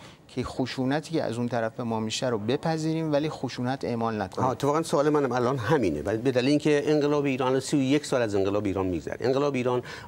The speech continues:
Speaker 2: گویا که در مقیاس خیلی وسیع، اه، نبود، ولی خشونت آمیز بود. از هر دو طرف خشونت اعمال شد در جریان انقلاب. در جریان جنبش سبز، با وجود اینکه، اه، خشونت علیه تظاهر کننده ها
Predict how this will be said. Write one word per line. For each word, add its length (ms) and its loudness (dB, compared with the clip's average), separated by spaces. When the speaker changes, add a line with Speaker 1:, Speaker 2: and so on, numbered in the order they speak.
Speaker 2:
گویا 160 6
که 120 0
در 140 2
مقیاس 600 2
خیلی 220 0
وسیع، 480 0
اه، 120 0
نبود، 340 0
ولی 260 2
خشونت 420 -2
آمیز 300 2
بود. 220 0
از 140 -2
هر 140 2
دو 140 -2
طرف 360 -2
خشونت 360 0
اعمال 460 0
شد 240 -4
در 120 0
جریان 320 0
انقلاب. 420 -4
در 160 2
جریان 340 2
جنبش 340 0
سبز، 400 -6
با 120 2
وجود 300 -2
اینکه، 600 2
اه، 180 2
خشونت 720 -2
علیه 380 2
تظاهر 340 -2
کننده 320 -2
ها 260 -2